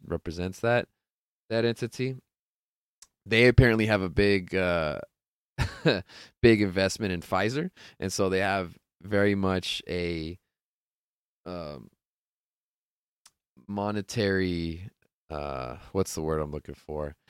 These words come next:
They, they have an incentive. <laughs>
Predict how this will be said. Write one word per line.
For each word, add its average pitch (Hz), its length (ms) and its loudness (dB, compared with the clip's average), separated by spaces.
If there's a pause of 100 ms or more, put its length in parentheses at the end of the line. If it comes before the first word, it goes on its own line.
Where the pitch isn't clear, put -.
(420)
They, 87 600 -4 (340)
they 101 60 -6
have 113 180 0
an 110 80 0
incentive. 95 680 -6 (280)
<laughs> 156 120 8